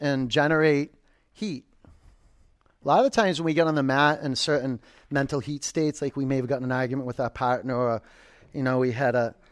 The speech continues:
um, a tiff with somebody, something. Maybe,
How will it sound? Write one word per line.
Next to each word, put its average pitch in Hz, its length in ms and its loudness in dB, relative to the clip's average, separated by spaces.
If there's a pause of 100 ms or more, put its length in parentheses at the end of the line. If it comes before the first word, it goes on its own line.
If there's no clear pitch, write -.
(240)
um, 117 320 -4
a - 60 -10
tiff - 360 -4
with 143 160 -6
somebody, 139 600 0
something. 139 640 0
Maybe, 156 300 0